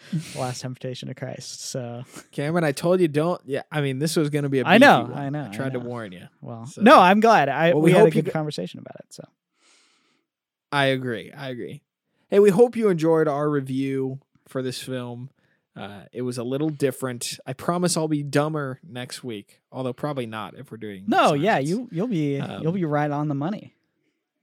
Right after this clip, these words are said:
Speaker 1: I don't usually research the movies before, um, but when it comes to faith, you know, I don't know everything at all. I'm not saying I'm any sort of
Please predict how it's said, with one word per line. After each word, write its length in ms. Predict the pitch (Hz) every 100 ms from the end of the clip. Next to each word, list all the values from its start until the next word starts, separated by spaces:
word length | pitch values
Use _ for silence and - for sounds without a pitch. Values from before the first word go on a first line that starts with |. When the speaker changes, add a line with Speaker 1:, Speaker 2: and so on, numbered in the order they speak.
| _ _ _ _ _ _ -
Speaker 1:
I 80 | 170
don't 160 | 226 214
usually 300 | 254 247 220
research 540 | 233 208 196 151 -
the 60 | 143
movies 600 | 139 135 123 110 - - _
before, 540 | 131 - 135 107 110 _ _
um, 380 | 120 120 104 120
but 300 | 123 117 95 - _ _ _ _ _ _ _ _ -
when 180 | 143 147
it 100 | -
comes 280 | 170 165 -
to 60 | 151
faith, 340 | 165 170 170 -
you 120 | 131
know, 100 | 123
I 140 | 117
don't 140 | 139 143
know 140 | 135
everything 800 | 107 135 151 156 165 156 160 156 - _ _ -
at 100 | 127
all. 260 | 131 131 131
I'm 120 | 123
not 180 | 123 -
saying 240 | - 131
I'm 120 | 127 127
any 160 | 127
sort 260 | - 127 127
of 200 | 123